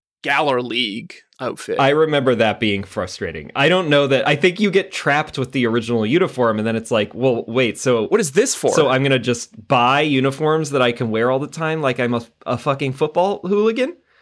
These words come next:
Speaker 1: Oh, I'm supposed to wear that around?
Speaker 2: Yeah, you wear it as your, your
Speaker 1: No.
Speaker 2: little outfit.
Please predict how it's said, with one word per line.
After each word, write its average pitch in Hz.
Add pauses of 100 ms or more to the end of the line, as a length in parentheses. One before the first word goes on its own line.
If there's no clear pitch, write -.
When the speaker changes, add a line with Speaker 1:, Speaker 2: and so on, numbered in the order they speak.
(280)
Speaker 1:
Oh, 262
I'm 254
supposed 339
to 269
wear 196
that 208
around? 139
Speaker 2:
Yeah, 190
you 156
wear 143
it 147
as 117
your, 110
your 440
Speaker 1:
No. 247
Speaker 2:
little 113
outfit. -